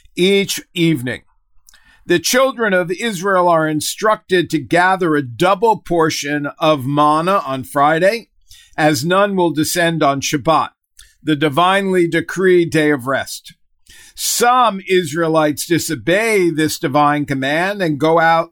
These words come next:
to gather manna on the seventh day, but find nothing there. Aaron preserves a small quantity of manna in a jar,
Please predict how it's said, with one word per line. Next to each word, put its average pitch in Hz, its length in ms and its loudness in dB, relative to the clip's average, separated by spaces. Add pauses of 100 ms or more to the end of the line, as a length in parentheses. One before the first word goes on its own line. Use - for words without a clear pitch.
to 143 80 -6
gather 156 540 0
manna 147 380 0
on 131 180 -10
the 127 100 -10
seventh 139 480 -6
day, 208 380 2 (560)
but 180 360 0
find 185 720 0
nothing 160 560 0
there. 131 440 -2 (840)
Aaron 202 540 2
preserves 170 720 0
a 147 80 -2
small 208 420 0
quantity 170 640 0
of 143 400 -2 (100)
manna 180 600 2
in 156 180 -2
a 131 120 -6
jar, 196 720 0